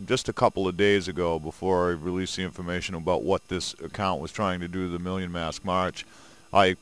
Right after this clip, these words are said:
Googled Wiki Poet, just like you see now. And there they were, the Facebook post. Um, they are the owner of a couple other, uh, blogs or websites. That was all here, all the information now.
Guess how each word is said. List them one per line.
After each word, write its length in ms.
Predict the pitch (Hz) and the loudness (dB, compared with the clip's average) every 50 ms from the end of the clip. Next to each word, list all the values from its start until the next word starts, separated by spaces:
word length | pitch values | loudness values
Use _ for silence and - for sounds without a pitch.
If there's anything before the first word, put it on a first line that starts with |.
| - - _ - - | -8 -20 _ -16 -6
Googled 440 | 87 98 98 101 98 101 104 101 82 | 0 2 2 2 4 2 -2 -2 -2
Wiki 360 | 69 85 98 101 - - 117 | -2 -2 -2 -2 0 -2 -4
Poet, 380 | - - - 123 131 120 - - - - | 0 6 8 10 10 10 8 4 -2 -10
just 160 | 82 80 - | -8 -4 -2
like 200 | 92 85 87 - | 0 -2 -2 -2
you 60 | - | -4
see 200 | - - 110 107 | -4 -4 -2 -2
now. 340 | 101 107 110 107 92 78 - - - - - - - - - - | 0 2 2 2 2 0 -2 -6 -16 -20 -20 -20 -20 -20 -18 -8
And 380 | - - 98 98 92 90 85 76 | -4 -2 0 0 0 -2 -2 0
there 200 | 92 98 104 110 | 2 4 6 6
they 180 | 113 123 127 | 8 8 8
were, 540 | 123 113 113 110 107 107 107 107 107 107 101 - - - | 8 8 8 8 8 8 8 8 6 6 2 -2 -10 -8
the 80 | - - | -6 -6
Facebook 640 | - - - 113 107 107 - - - - 113 95 - - - | -4 0 2 4 4 4 2 0 2 2 2 2 2 -2 -2
post. 640 | - 113 92 107 107 104 101 98 - - - - - - - - - - - - | 4 6 8 8 8 8 6 4 2 -2 -6 -8 -12 -20 -20 -20 -20 -20 -14 -4
Um, 680 | - 87 92 92 92 92 90 90 87 85 85 82 - - - | 0 4 6 6 6 6 4 4 2 0 -2 -4 -8 -6 0
they 160 | 92 101 104 | 2 4 6
are 200 | 101 104 104 101 | 6 6 6 6
the 120 | 101 92 | 4 2
owner 380 | 64 78 101 107 104 104 104 101 | 2 2 2 2 2 2 2 0
of 100 | 95 85 | 0 0
a 60 | 92 | -2
couple 340 | - - 113 101 - - 101 | -2 0 0 0 2 4 4
other, 360 | 101 101 95 95 92 90 80 | 4 4 4 4 2 2 2
uh, 220 | 55 71 90 87 | 2 2 2 2
blogs 520 | 82 71 95 98 101 101 101 98 95 92 101 | 0 0 2 4 6 6 6 6 4 2 0
or 60 | 95 | -2
websites. 760 | 85 90 98 98 92 76 - - 104 98 95 95 90 - - | 2 4 4 4 2 0 -2 0 2 4 4 4 2 0 0
That 280 | 85 90 95 104 92 | 2 4 6 6 6
was 200 | 73 101 107 98 | 4 2 0 2
all 260 | 110 101 101 98 101 95 | 4 6 6 6 6 4
here, 340 | 90 107 101 98 95 95 | 2 0 2 2 4 4
all 280 | 85 71 95 101 104 104 | 4 6 6 6 6 4
the 100 | 104 101 | 4 0
information 720 | 101 95 - - 98 95 95 95 95 - - 95 90 90 | -2 -4 -6 -8 -4 -2 -2 -2 -2 -2 -4 -6 -4 -4
now. 400 | 90 95 98 92 85 80 78 71 | -2 0 2 2 2 0 0 -2